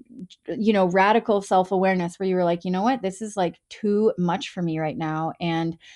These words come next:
I went through the same thing for months, just being like,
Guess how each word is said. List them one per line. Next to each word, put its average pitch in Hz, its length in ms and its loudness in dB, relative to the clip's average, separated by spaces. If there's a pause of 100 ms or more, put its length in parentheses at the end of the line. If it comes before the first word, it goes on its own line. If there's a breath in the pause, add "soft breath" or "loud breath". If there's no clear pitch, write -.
(200 loud breath)
I 185 140 2
went 254 200 4
through 254 160 0
the 240 100 4
same 196 420 0
thing 180 420 0
for 180 260 0
months, 170 720 0
just 190 220 -4
being 190 220 0
like, 180 300 0